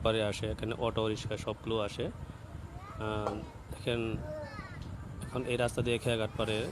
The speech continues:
নামতে হবে। এই যে খেয়াঘাট পাড়, ওই যেখানে এই রাস্তা দিয়ে আবার এই খেয়াঘাট পাড় থেকে বেনাহালি রাস্তা চলে গেছে, এই রাস্তা দিয়ে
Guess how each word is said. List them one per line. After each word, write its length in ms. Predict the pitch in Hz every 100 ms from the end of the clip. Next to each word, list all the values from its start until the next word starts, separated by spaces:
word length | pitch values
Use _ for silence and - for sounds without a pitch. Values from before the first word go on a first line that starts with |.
| -
নামতে 280 | 113 110 101
হবে। 280 | 101 110 - - - - - - - - - - - - - - - - - - - -
এই 120 | 120
যে 100 | 113
খেয়াঘাট 360 | 107 117 110 107 -
পাড়, 160 | 113 - - - - - - - - - - - - - 139
ওই 100 | 123
যেখানে 440 | 123 135 123 120 - - - 135
এই 60 |
রাস্তা 260 | 139 - 143
দিয়ে 160 | 139
আবার 240 | 131 127 135 151
এই 100 | 123
খেয়াঘাট 560 | 135 127 123 120 120 123
পাড় 160 | 131 120 -
থেকে 300 | 120 110 135 117
বেনাহালি 560 | 120 120 113 113 117
রাস্তা 320 | 110 107 - 110
চলে 300 | 113 110 107
গেছে, 220 | 104 110
এই 60 |
রাস্তা 280 | 110 104 -
দিয়ে 200 | 110 113